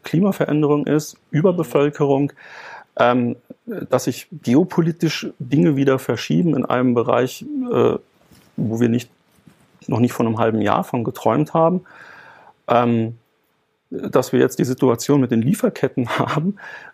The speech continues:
äh, die, die abbrechen und nicht funktionieren, weil wir einfach gedacht haben, mein, wir sind globalisiert,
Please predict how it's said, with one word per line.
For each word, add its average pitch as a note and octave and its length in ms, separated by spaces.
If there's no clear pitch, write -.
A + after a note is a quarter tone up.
äh, C3 180
die, B2 320
die A#2+ 300
abbrechen D#3+ 640
und A#2+ 160
nicht D3+ 280
funktionieren, C#3+ 960
weil B2 160
wir B2 100
einfach B2 240
gedacht C3 360
haben, A#2+ 160
mein, A#2+ 240
wir A#2 120
sind A#2+ 240
globalisiert, A#2 760